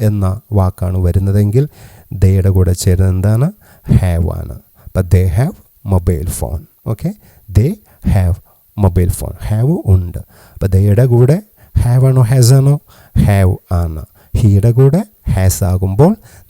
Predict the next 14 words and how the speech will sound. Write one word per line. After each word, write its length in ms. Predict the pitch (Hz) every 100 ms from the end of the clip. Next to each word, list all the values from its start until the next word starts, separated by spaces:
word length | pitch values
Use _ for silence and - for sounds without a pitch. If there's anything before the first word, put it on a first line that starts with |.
| 101
they-യുടെ 320 | 95 92 98 95
കൂടെ 200 | 104 156 - - -
have 260 | 104 101 101 - - 123
ആണ്. 180 | 80 - _ 117
ഓക്കെ, 160 | 113 170 _ _ _ -
ഇനി 80 | 139 117
താഴെ 360 | 98 90 90 104 87 _ - - _ - 101
they 160 | 110 98 87 - _ _ _ _ _ _ _ _ _ _ _ _ _ _ 113
is 100 | 98 110
ആണോ, 140 | 113 117
am 120 | 123 131
ആണോ, 140 | 131 135 139
are 100 | 110 87
ആണോ? 160 | 76